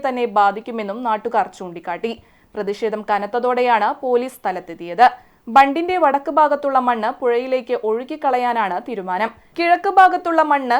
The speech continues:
കരാറുകാരനോട് നീക്കം ചെയ്യാൻ അസിസ്റ്റന്റ് എഞ്ചിനീയർ ടി എ സിബു നിർദ്ദേശം നൽകിയിട്ടുണ്ട്. ഈ വർഷം ബണ്ടിന്റെ നിർമ്മാണത്തിന് പതിനാറ് ലക്ഷം രൂപയാണ് ചെലവാക്കിയത്. ഓരോ വർഷവും ഇത്തരത്തിൽ ലക്ഷങ്ങൾ ചെലവാക്കുന്നതിനുള്ള ശാശ്വതമായ പരിഹാരം ഇനിയും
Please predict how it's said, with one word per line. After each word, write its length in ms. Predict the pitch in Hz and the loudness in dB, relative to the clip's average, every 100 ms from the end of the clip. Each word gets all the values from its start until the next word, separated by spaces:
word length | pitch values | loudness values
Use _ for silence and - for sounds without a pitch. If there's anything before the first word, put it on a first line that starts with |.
| - | 2
കരാറുകാരനോട് 880 | 262 262 269 311 302 277 269 254 247 226 | 4 6 4 4 2 2 0 0 0 0
നീക്കം 320 | 240 233 302 294 | -4 -4 -6 -4
ചെയ്യാൻ 240 | 269 220 254 - 240 | -2 -2 -2 0 0
അസിസ്റ്റന്റ് 460 | 285 285 339 311 | -2 -6 -6 -4
എഞ്ചിനീയർ 400 | 277 262 254 226 240 - | -6 -8 -2 -2 -2 -6
ടി 100 | 247 247 | -4 -4
എ 20 | 247 | -4
സിബു 260 | 226 208 247 | -6 -4 -4
നിർദ്ദേശം 440 | 247 208 240 240 208 | -4 -4 -4 -4 -8
നൽകിയിട്ടുണ്ട്. 540 | 180 180 180 190 196 226 - - - - | -8 -8 -10 -8 2 2 2 -20 -20 -8
ഈ 40 | 214 214 | -2 0
വർഷം 260 | 220 247 226 | 0 -6 -2
ബണ്ടിന്റെ 340 | 226 220 233 226 | -2 0 -2 0
നിർമ്മാണത്തിന് 540 | 220 220 240 233 233 220 - | -2 -2 -2 0 0 -2 2
പതിനാറ് 400 | 269 254 285 320 311 | 2 2 0 0 -2
ലക്ഷം 260 | 294 294 269 | -4 -8 -4
രൂപയാണ് 460 | 247 262 247 208 269 | -2 0 2 0 -4
ചെലവാക്കിയത്. 680 | 262 196 175 180 196 202 240 - _ - - | -4 -4 -4 -6 -6 4 4 4 _ -20 -2
ഓരോ 260 | 294 330 403 | 0 2 6
വർഷവും 400 | 370 359 339 330 359 | 4 4 -2 -2 -4
ഇത്തരത്തിൽ 380 | 269 294 285 294 277 | -2 0 2 0 -2
ലക്ഷങ്ങൾ 360 | 240 311 302 311 302 | -4 -4 -4 -4 -2
ചെലവാക്കുന്നതിനുള്ള 800 | 262 262 285 294 285 262 254 233 233 - | 0 2 2 0 -4 -4 2 2 2 0
ശാശ്വതമായ 640 | 254 262 320 320 302 269 269 | 0 0 -4 -2 -2 -2 -2
പരിഹാരം 480 | 240 226 240 233 233 277 226 | -2 -2 0 -2 -2 -6 -8
ഇനിയും 280 | 226 240 | -6 -6